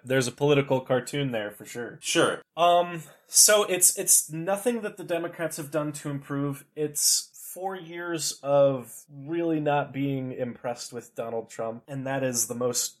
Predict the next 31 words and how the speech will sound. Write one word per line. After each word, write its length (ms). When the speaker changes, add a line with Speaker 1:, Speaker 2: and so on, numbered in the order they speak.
Speaker 1:
mild 340
way 120
to 80
put 240
it, 180
like, 320
an 120
extremely 1600
not 440
impressed 800
with 480
Donald 360
Speaker 2:
<laughs> 40
Speaker 1:
Trump. 360
There's 580
Supreme 560
Court 320
seats, 800
yada 280
yada, 640
you 120
know, 340
all 180
the 100
federal 420
judge 380
seats 460
that 180
are 120
at 120
stake. 460